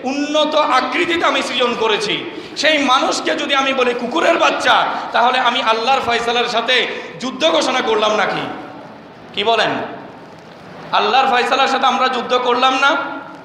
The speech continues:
কেউ বলছে গাধার ছেলে, কেউ বলছে শূকরের ছেলে। এই কথা তো কোনো মুসলমানের হতে পারে না।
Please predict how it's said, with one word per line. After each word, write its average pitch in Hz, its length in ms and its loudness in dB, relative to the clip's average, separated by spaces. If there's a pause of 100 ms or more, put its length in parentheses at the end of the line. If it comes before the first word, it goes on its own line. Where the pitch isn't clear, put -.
(200)
কেউ 262 160 2
বলছে 277 360 2
গাধার 254 360 2 (100)
ছেলে, 262 300 0 (280)
কেউ 269 160 2
বলছে 269 320 2
শূকরের 294 540 0
ছেলে। 269 200 0 (380)
এই 330 240 4
কথা 311 180 2
তো 302 100 2
কোনো 285 180 -2
মুসলমানের 269 560 0
হতে 220 180 0
পারে 175 220 2
না। 151 100 -2